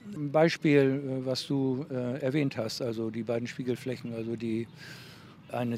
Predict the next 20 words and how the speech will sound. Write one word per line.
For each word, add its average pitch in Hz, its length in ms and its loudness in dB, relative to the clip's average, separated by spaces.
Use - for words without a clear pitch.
nicht 147 260 0
sinnlich 139 340 2
erfahrbare 123 760 0
Unendlichkeit, 127 1000 -2
also 123 420 2
nur 127 340 2
von 123 200 -2
außen 131 380 2
betrachten 120 480 -6
lassen. 110 380 -2
Es - 160 -4
gibt, - 280 -4
äh, 147 240 12
bei 147 140 6
Schwankowski 147 600 0
Bilder, 151 500 6
die 139 160 0
heißen 135 300 0
dann 131 200 2
Nihil. 135 540 6